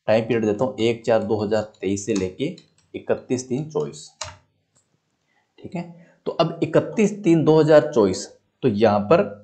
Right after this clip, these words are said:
आपके पास अगर देखा जाए तो our due days, तो यहाँ पर ये केवल एक ऐसा invoice है जो हमारा एक सौ चौरासी दिन late चल रहा है और बाकी की जो amounts है वो आपके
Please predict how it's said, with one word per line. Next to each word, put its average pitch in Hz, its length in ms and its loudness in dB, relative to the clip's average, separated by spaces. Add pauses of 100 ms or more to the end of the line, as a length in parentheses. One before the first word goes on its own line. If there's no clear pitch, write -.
(580)
आपके 131 320 2
पास 156 260 2
अगर 147 200 4
देखा 131 280 2
जाए 123 200 6
तो 131 100 0 (160)
our 131 240 4
due 131 240 0
days, 90 260 0 (560)
तो 127 60 0
यहाँ 104 300 2
पर 147 200 2
ये 143 200 4
केवल 156 440 2
एक 156 220 2
ऐसा 151 260 2
invoice 120 460 2
है 147 120 2 (420)
जो 120 200 2
हमारा 131 460 0
एक 117 180 -2
सौ 170 200 0 (200)
चौरासी 135 460 0
दिन 139 220 -4
late 110 240 -2
चल - 120 -16
रहा - 180 -20
है - 100 -20 (480)
और 120 140 0
बाकी 107 340 0
की 165 140 -2
जो 160 200 0
amounts 127 440 0
है 85 260 -4 (360)
वो 135 140 2
आपके 123 380 4